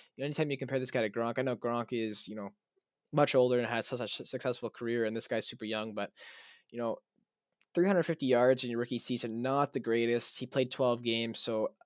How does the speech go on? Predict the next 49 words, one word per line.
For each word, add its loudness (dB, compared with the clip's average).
you 0
know, -2
not 2
many. 2
You 0
know, 4
he -2
still 4
had 0
thirty-two 2
receptions, 0
so 2
I 0
guess -2
that's 2
a -12
good, -4
it's -4
decent, 6
but, 4
you -2
know, 0
in -4
twelve 6
games, 2
three -4
hundred 0
sixty -2
yards, 0
you -6
really 2
wanna 2
see 4
those -4
numbers -4
up -4
a -8
bit, -2
but, -4
you -12
know, -8
once -4
again, -2
super 0
promising -2
rookie. -2
Uh, -6
you -14
know, -10